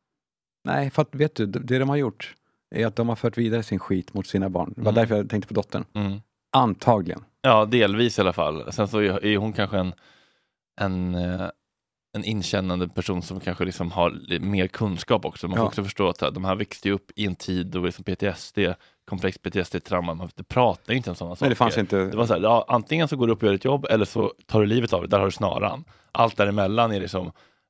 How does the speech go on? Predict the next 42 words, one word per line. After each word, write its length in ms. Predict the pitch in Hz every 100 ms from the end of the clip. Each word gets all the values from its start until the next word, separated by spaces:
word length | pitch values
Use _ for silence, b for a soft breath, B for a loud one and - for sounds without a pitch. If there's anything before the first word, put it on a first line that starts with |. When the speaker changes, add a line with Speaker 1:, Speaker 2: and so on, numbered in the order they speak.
| -
Speaker 2:
eh, 220 | 101 95
what 200 | 101 -
doesn't 180 | 92 92
kill 260 | - 110 104
you 60 |
makes 260 | 92 92 -
you 40 |
stronger. 520 | 92 - 107 98 101 -
Speaker 1:
Ja, 240 | 104 135
men 140 | 98 92
det 60 | 233
var, 120 | 175
det 60 |
var 120 | 104 139
väl 80 |
typ 180 | 123 101
på 80 | 101
nittiotalet 480 | 107 104 - 143 143
som 100 | 113
man 80 | 101
fattade 260 | 101 92
att 80 | 87
P 80 | 92
T 140 | 104
S 200 | 101 -
D 140 | - 123
var 480 | 98 90 85 82 - _ _ _ _ 95
en, 160 | 90 87 _ _ -
alltså 180 | - 92
en 180 | 90 87
diagnos. 400 | 87 98 123 -
Alltså 160 | 95
att, 160 | 104 -
att 340 | 95 101 -
det 140 | - 95
var 140 | 95
något 160 | 92 -
man 120 | 90
kunde 180 | - 90
be-, 80 | 85
<clears throat> 60 | 110
kanske 240 | 98 87